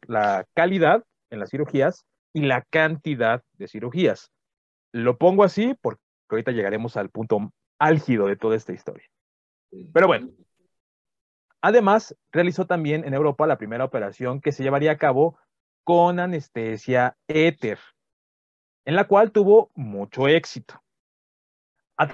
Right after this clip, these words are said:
través de sus investigaciones sobre el cuerpo humano, dio la oportunidad a otros médicos cirujanos de acceder a otras partes del cuerpo.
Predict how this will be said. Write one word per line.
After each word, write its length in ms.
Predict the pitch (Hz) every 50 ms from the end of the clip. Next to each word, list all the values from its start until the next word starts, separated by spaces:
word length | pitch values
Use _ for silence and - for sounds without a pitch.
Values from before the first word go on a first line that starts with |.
| - _
través 240 | - 196 214 240 269
de 80 | 285 277
sus 160 | 269 226 -
investigaciones 600 | 220 202 196 - 247 240 233 226 233 220 233 220
sobre 140 | - 202 196
el 40 | 185
cuerpo 240 | - 208 202 - 233
humano, 320 | 220 180 143 147 151 156
dio 180 | 139 160 170 175
la 60 | 196
oportunidad 520 | 185 - 180 - 165 160 156 156 160 156
a 100 | 147 110
otros 280 | 110 123 - 156 160 147
médicos 380 | 135 127 131 135 - 156 147
cirujanos 540 | - 175 196 196 - 175 135 139 160 156 147
de 100 | 147 226
acceder 500 | 240 - - - 277 220 147 123 131 139 -
a 120 | - 123 117
otras 400 | 117 123 135 135 - 180 185 -
partes 360 | - 98 92 - - 107 110
del 180 | 123 139 143 147
cuerpo. 420 | - 202 208 196 - - -